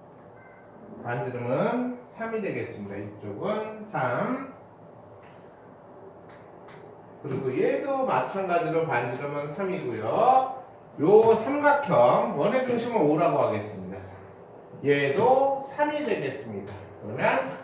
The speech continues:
정삼각형이 되겠죠? 정삼각형의 높이를 한번 구해볼까요? 정삼각형의 높이. 정삼각형의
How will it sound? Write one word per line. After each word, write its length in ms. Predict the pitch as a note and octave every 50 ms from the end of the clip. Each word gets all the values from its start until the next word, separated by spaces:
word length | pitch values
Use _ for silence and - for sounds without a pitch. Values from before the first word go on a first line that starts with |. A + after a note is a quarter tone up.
| - - - -
정삼각형이 1080 | - E3+ G3 A3+ A#3+ B3 A#3+ A#3 A3+ - C4 C#4+ C#4+ D4 C#4 C#4 C#4 C4+ B3+ C4 A#3+ G#3
되겠죠? 480 | E3 D3 - - - - G#3 G#3 - - - - - - - - - - - - - - - - - - - - - - - - - - - - - - - - - - - - - - - - -
정삼각형의 1500 | D#3+ G#3+ A#3 B3+ B3+ C4+ D4 D#4 D#4 D4+ D#4 D#4 D#4 D#4 D4 D4 C4+ - - - - - - - - - - - - C#3
높이를 600 | C#3+ F3 G3+ G#3+ G#3+ G#3+ - D4+ D4+ D4+ D4 C#4+
한번 340 | C4+ B3+ A#3 A3+ G#3 F3+
구해볼까요? 520 | D#3+ D3 - - - - - - F3+ F#3+ -
정삼각형의 720 | - - A#2 B2 C#3 C3 B2 A#2 A#2 - C3+ A#2+ A2 A2
높이. 720 | B2+ C#3+ - - - C3 B2 - - C#3 C#3 - - - - - - - - - - - -
정삼각형의 1200 | - D#3+ D#3+ C3+ C#3 - - D3+ - - - - C3+ C3+ C3 - G3+ A#3+ C4 C4+ - - - -